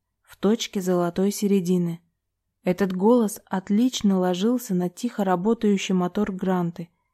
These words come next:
и стучащие по крыше капли дождя. Её слова были словно спасением от непогоды и обыденности.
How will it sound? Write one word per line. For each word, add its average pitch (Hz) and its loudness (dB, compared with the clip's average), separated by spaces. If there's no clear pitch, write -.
и 190 -2
стучащие 196 -2
по 180 -4
крыше 202 -4
капли 190 0
дождя. 175 -2
Её 214 4
слова 247 2
были 208 6
словно 233 4
спасением 208 0
от 190 -4
непогоды 196 2
и 214 0
обыденности. 185 2